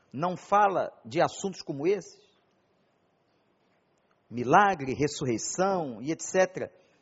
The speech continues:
Ora, ninguém quer ser membro da igreja oficial. Vão pra chamada igreja subterrânea ou subversiva.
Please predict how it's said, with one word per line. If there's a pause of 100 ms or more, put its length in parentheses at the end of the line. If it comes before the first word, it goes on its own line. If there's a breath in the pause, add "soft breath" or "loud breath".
(180)
Ora,
ninguém
quer
ser
membro
da
igreja
oficial. (1200)
Vão
pra
chamada
igreja
subterrânea
ou
subversiva.